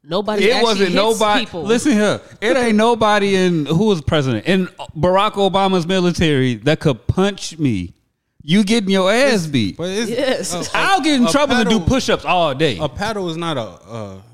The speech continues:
Speaker 3: it's
Speaker 2: You not hitting me with a block of wood, gang.
Speaker 1: <laughs>
Speaker 2: <laughs> That's not
Speaker 3: Hey.
Speaker 2: better. I'd rather you punch me than hit me with a block of wood.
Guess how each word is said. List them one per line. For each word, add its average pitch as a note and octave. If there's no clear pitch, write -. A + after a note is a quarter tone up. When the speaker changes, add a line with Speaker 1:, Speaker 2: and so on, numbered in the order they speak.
Speaker 3:
it's -
Speaker 2:
You E3+
not F#3
hitting E3
me D3
with B2+
a A#2
block A#2+
of A2
wood, G#2
gang. E2+
Speaker 1:
<laughs> -
Speaker 2:
<laughs> A3+
That's G3+
not A3
Speaker 3:
Hey. D3+
Speaker 2:
better. G3
I'd A#3+
rather A3
you A#3+
punch D4
me F#3
than E3+
hit F3+
me F3
with F3+
a C3
block D#3
of D#3+
wood. A#3